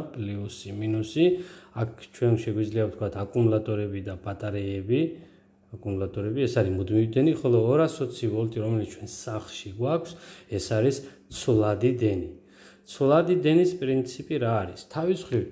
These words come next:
ნებისმიერ დენს აქვს პლუსი და მინუსი, უარყოფითი და დადებითი, მაგრამ, ა, ცვლადი დენის შემთხვევაში ჩვენ კონკრეტულად არა გვაქვს ფიქსირებული ელზე ან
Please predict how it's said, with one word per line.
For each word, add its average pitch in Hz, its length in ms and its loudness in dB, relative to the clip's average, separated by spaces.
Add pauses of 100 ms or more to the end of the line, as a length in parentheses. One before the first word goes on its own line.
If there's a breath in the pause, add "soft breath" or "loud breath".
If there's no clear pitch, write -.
(140)
ნებისმიერ 120 680 2
დენს 117 360 4
აქვს 160 320 0
პლუსი 113 560 -2
და 151 100 2
მინუსი, 117 640 4
უარყოფითი 101 560 -10
და 156 140 -2
დადებითი, 104 600 -4
მაგრამ, 117 520 2
ა, - 120 -14 (1500 loud breath)
ცვლადი 160 420 4
დენის 156 380 4 (160)
შემთხვევაში 135 1000 0 (640)
ჩვენ 147 400 2
კონკრეტულად 143 800 0
არა 127 200 6
გვაქვს 101 320 -4
ფიქსირებული 110 800 -2 (260)
ელზე 117 580 2
ან 127 220 4